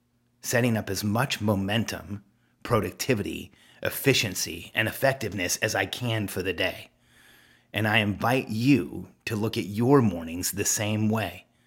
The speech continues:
By creating a simple routine, your life will change and you will feel an entirely new level of momentum. And if you want to have mine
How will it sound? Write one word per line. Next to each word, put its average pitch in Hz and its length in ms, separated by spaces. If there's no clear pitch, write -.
By 117 120
creating 135 420
a 127 60
simple 131 340
routine, 123 560
your 147 640
life 120 460
will 113 240
change 120 580
and 123 180
you 131 160
will 120 160
feel 117 520
an 127 160
entirely 120 920
new 110 460
level 101 340
of 90 120
momentum. 90 520
And 135 140
if 131 100
you 117 80
want 135 280
to 139 60
have 127 300
mine 90 640